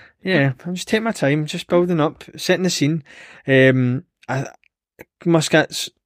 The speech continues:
good, but I think just, uh, comparing him to Clement, Clement has a better C V, and I think we need that. Um, the guy has, you know, he's performed really well in Belgium, which is a similar, s-, you know, like,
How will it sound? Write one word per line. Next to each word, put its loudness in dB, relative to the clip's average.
good, 0
but 0
I -6
think -4
just, -2
uh, -12
comparing 2
him 4
to -4
Clement, 0
Clement -2
has -4
a 0
better 0
C -4
V, -6
and -4
I -4
think -4
we -4
need -4
that. 0
Um, -2
the -4
guy 2
has, 0
you 0
know, 0
he's -8
performed -2
really 2
well 4
in -2
Belgium, 2
which -4
is -2
a -2
similar, 2
s-, -8
you -2
know, -2
like, -6